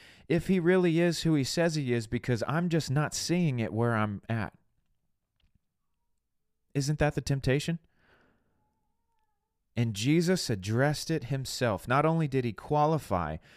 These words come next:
himself by telling him, "Look, tell John that all of these miracles are happening," but blessed is the one who doesn't let offense rise up in them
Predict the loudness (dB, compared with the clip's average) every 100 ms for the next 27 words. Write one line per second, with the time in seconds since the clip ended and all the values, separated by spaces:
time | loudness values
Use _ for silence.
0 | -20 _ -2 -2 -2 0 0 0 -2 -4
1 | -2 -4 -2 -2 -4 -4 -4 -2 -4 -4
2 | -4 -2 -2 -2 -2 -2 -2 -4 -4 -2
3 | 2 4 4 2 0 0 0 -2 0 0
4 | 0 -2 -2 -4 -2 -4 -4 -8 -10 -16
5 | _ _ _ _ _ _ _ _ _ _
6 | _ _ _ _ _ _ _ _ -2 0
7 | 0 -4 -12 -16 _ _ _ _ _ _
8 | _ _ _ _ _ -4 0 0 0 -2
9 | -2 -2 -4 -2 -4 -4 -8 -8 -6 -4
10 | -4 -8 -6 -6 -6 -8 -16 -10 -6 -6
11 | -6 -14 -16 _ _ _ -8 -2 0 0
12 | 0 0 -2 -4 -10 -4 -4 -4 -4 -6
13 | -8